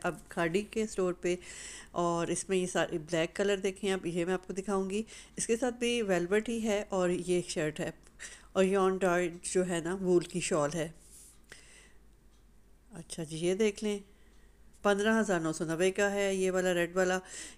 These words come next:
ये साथ पैच है जी नेकलाइन का और ये साथ ट्राउज़र है वेलवेट का। और पिक्चर में देखें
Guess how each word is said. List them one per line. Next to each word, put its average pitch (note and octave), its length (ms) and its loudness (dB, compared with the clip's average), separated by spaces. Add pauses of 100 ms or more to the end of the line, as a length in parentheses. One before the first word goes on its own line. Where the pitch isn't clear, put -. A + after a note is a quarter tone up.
ये F#3+ 80 2
साथ F3+ 200 2 (120)
पैच F3 360 0
है F#3+ 80 0
जी F#3+ 100 -8
नेकलाइन F3 480 0
का F#3 200 0 (380)
और E3+ 180 2
ये E3+ 180 2
साथ E3 180 -2 (100)
ट्राउज़र E3+ 380 2
है G3 220 0 (580)
वेलवेट F3+ 360 2
का। F3+ 260 2 (640)
और D#3+ 580 2 (160)
पिक्चर G#3+ 320 2
में A3 120 -2
देखें F#3+ 240 2